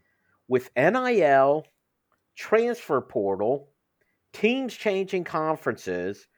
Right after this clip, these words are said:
extend, expanded playoffs,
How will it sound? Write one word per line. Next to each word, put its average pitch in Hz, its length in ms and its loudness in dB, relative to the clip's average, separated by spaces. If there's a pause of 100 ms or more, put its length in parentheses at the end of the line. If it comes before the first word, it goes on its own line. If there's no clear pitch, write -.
(400)
extend, 233 800 -2
expanded 214 880 0
playoffs, 113 800 2